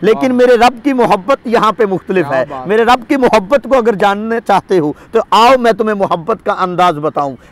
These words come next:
Speaker 1: ये कायनात की जो तख्लीक है, ये ज़मीन आसमान जो है, ये चांद सितारे जो हैं,
Speaker 2: ज़बरदस्त, ज़बरदस्त।
Speaker 1: हर चीज़ में मेरे रब की मोहब्बत छुपी पड़ी है। ढूंढने वाली आंख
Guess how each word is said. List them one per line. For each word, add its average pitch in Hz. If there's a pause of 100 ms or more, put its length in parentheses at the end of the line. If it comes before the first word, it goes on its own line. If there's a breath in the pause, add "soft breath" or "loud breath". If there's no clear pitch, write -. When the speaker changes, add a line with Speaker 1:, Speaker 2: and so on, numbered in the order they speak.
Speaker 1:
ये 202
कायनात 208 (100)
की 247
जो 233
तख्लीक 220
है, 139 (180 loud breath)
ये 202
ज़मीन 214
आसमान 214
जो 190
है, 147 (200 loud breath)
ये 220 (120)
चांद 254
सितारे 277
जो 254
हैं, 151 (240)
Speaker 2:
ज़बरदस्त, 147
ज़बरदस्त। 135
Speaker 1:
हर 339
चीज़ 339
में 320
मेरे 294
रब 294
की 302
मोहब्बत 262
छुपी 262
पड़ी 247
है। 196 (440)
ढूंढने 196
वाली 180
आंख 180